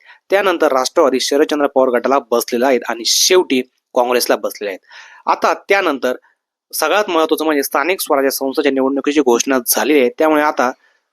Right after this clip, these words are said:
एक महत्त्वाची बातमी आता आपल्या समोर येत आहे. ती बातमी म्हणजे शरद पवार गटाला खूप मोठा धक्का बसणार असल्याची माहिती सूत्रांकडून मिळालेली आहे. बातमी अशी आहे की माजी मंत्री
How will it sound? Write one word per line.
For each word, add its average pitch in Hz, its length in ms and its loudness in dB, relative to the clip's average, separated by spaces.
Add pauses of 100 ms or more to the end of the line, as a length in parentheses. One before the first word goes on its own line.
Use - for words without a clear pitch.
एक 156 200 -4
महत्त्वाची 165 480 2
बातमी 160 280 0
आता 135 180 0
आपल्या 151 260 -2
समोर 135 400 0
येत 120 200 -4
आहे. 101 140 -4
ती - 280 -12
बातमी 170 280 0
म्हणजे 139 300 0 (320)
शरद 180 300 2
पवार 151 320 2
गटाला 135 400 0 (320)
खूप 208 260 0
मोठा 165 360 2 (100)
धक्का 160 340 -2
बसणार 139 340 -2
असल्याची 127 320 -4
माहिती 139 400 -2
सूत्रांकडून 147 560 0
मिळालेली 127 460 2
आहे. 117 280 -2
बातमी 196 340 0
अशी 160 240 2
आहे 160 100 6
की 165 160 -6
माजी 151 340 0
मंत्री 139 400 -2